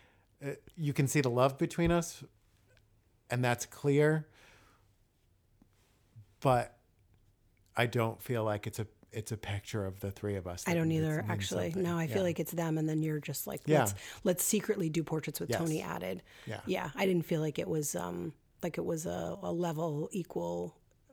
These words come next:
Speaker 2: moment, um, for you.
Speaker 1: And that's okay.
Speaker 2: Yeah,
Speaker 1: I mean, it
Speaker 2: and
Speaker 1: really
Speaker 2: you guys are in a different space now too. Like,
Speaker 1: we're
Speaker 2: a
Speaker 1: in a
Speaker 2: completely
Speaker 1: much,
Speaker 2: different
Speaker 1: much
Speaker 2: space.
Speaker 1: different space now,
Speaker 2: Yeah.
Speaker 1: and, and like we said, eight months.
Speaker 2: Yeah.
Speaker 1: I was new,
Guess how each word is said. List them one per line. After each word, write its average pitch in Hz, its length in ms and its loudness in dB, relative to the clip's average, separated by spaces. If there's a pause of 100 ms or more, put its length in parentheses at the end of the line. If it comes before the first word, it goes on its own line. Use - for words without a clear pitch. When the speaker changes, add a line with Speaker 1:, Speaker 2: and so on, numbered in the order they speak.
Speaker 2:
moment, 165 580 0 (460)
um, 143 420 0 (480)
for - 160 -4
you. 175 320 -4 (100)
Speaker 1:
And 170 140 6
that's 196 160 4
okay. 196 400 2
Speaker 2:
Yeah, 294 160 6
Speaker 1:
I - 20 4
mean, 131 140 6
it 135 100 2
Speaker 2:
and - 80 6
Speaker 1:
really 190 100 12
Speaker 2:
you 190 60 12
guys - 60 12
are - 60 10
in 247 60 6
a 202 60 4
different 185 320 2
space 247 320 4
now 165 140 0
too. 214 240 2
Like, 87 320 0
Speaker 1:
we're 156 200 10
Speaker 2:
a - 40 10
Speaker 1:
in 127 60 4
a - 20 0
Speaker 2:
completely 139 520 6
Speaker 1:
much, 175 60 2
Speaker 2:
different 139 300 4
Speaker 1:
much 139 160 6
Speaker 2:
space. - 100 -2
Speaker 1:
different 123 300 0
space 117 380 0
now, 110 220 4
Speaker 2:
Yeah. 107 180 2
Speaker 1:
and, 120 280 0 (240)
and 120 280 0 (140)
like 110 240 -2
we 117 80 0
said, 170 340 2 (200)
eight 139 200 -2
months. 110 420 -2 (320)
Speaker 2:
Yeah. 139 220 -8 (1000)
Speaker 1:
I 143 120 8
was 151 400 8
new, 123 320 8